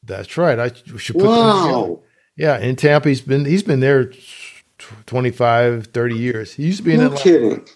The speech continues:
Speaker 1: He used to be in Marietta, and he's down there. And we talk all, all the time. In fact, he's, uh, one of, uh, Cameron's godfathers, actually. <laughs>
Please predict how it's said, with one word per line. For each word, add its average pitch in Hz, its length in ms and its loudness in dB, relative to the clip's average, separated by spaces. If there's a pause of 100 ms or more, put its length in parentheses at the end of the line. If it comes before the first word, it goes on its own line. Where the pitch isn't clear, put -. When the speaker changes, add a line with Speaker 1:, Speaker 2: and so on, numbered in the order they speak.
Speaker 1:
He 170 80 -8
used 143 80 -8
to 151 60 -8
be 151 100 2
in 135 60 0
Marietta, 135 560 0 (340)
and 185 80 -2
he's 175 140 0
down 139 300 0
there. 113 260 -12 (420)
And 123 240 -4
we 196 100 0
talk 156 300 0
all, 143 300 2
all 147 200 0
the 151 80 0
time. 135 340 0
In 127 60 -2
fact, 131 360 0
he's, 127 340 -2
uh, 120 300 0 (500)
one 131 240 2
of, 123 260 -4
uh, 117 300 0 (640)
Cameron's 135 520 0
godfathers, 123 760 -2
actually. - 500 -18
<laughs> - 60 -20